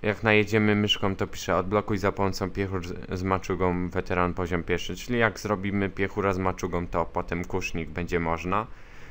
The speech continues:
Tak samo włócznik i strzelec i w ogóle. S-,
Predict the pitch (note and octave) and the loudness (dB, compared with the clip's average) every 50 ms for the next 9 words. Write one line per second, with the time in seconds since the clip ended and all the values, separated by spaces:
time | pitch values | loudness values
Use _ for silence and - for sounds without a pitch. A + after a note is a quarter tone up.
0 | - - - A2+ - - - - G#2+ G2+ G2+ F#2+ F#2 F2+ F2+ G2 A2+ A#2 A2+ - | -6 0 0 0 0 0 0 2 2 4 4 4 4 2 2 0 0 -2 -2 -2
1 | - A#2 A2 G#2+ G#2 G2 - - - - - - - - - - - - - - | -2 0 2 2 2 2 0 -6 -10 -10 -10 -12 -12 -12 -12 -14 -14 -12 -14 -14
2 | - - - - - - - - - - - - - - - - - - - - | -14 -14 -16 -14 -14 -14 -12 -10 -10 -10 -10 -10 -12 -12 -12 -12 -12 -12 -12 -12
3 | - - - - - - F#2+ F#2+ F#2+ F#2 F#2 F2+ F2+ F2+ F2 F2 F2 F2 E2+ E2+ | -14 -14 -14 -12 -8 -4 -4 -2 -2 -2 0 0 0 2 2 0 0 0 0 -2
4 | E2+ - - - - - G#2+ F#2+ G2 F#2+ F2 - - F2+ E2+ E2 E2+ E2 E2+ E2 | -4 -6 -8 -8 -4 0 0 2 2 2 0 -2 -4 -6 -4 -2 -2 0 0 0
5 | D#2+ D#2+ D#2+ D#2+ - - - - - - - - - - - - - - - - | -2 -2 -4 -8 -8 -12 -14 -14 -14 -14 -14 -12 -12 -12 -12 -12 -12 -14 -14 -14
6 | - - - - - - - - - - - - - - - - - - - - | -14 -14 -12 -12 -12 -12 -12 -12 -12 -10 -10 -10 -10 -10 -12 -14 -12 -12 -12 -12
7 | - | -12